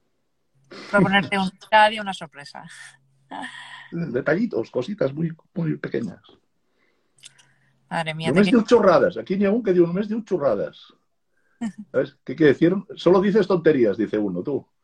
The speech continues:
Speaker 2: <laughs>
Speaker 1: Pues, que no nos
Speaker 2: Está
Speaker 1: escuche.
Speaker 2: bien. Bueno, es que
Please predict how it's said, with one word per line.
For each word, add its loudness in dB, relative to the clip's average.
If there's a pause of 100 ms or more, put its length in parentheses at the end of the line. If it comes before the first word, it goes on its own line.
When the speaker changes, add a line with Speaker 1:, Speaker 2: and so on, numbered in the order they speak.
(100)
Speaker 2:
<laughs> -4
Speaker 1:
Pues, -8 (440)
que -2
no 4
nos 2
Speaker 2:
Está 2
Speaker 1:
escuche. -4 (480)
Speaker 2:
bien. -10
Bueno, -6
es -6
que 0